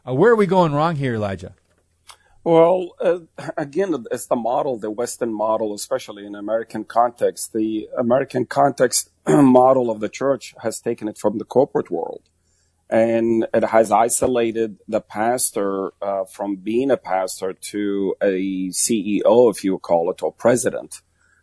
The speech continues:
Speaker 2: Uh, so he needed staff, uh, to run the church. And in this case, executive staff is to ma-,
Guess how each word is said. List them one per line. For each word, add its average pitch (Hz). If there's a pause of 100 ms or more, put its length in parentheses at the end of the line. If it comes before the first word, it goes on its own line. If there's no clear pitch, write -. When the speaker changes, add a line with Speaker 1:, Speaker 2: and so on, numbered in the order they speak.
(160)
Speaker 2:
Uh, 104
so 107
he 104
needed 113
staff, 127 (120)
uh, 117
to 120
run 120
the 113
church. 131 (560)
And 120
in 117
this 113
case, 123
executive 117
staff 110
is 113
to 117
ma-, 123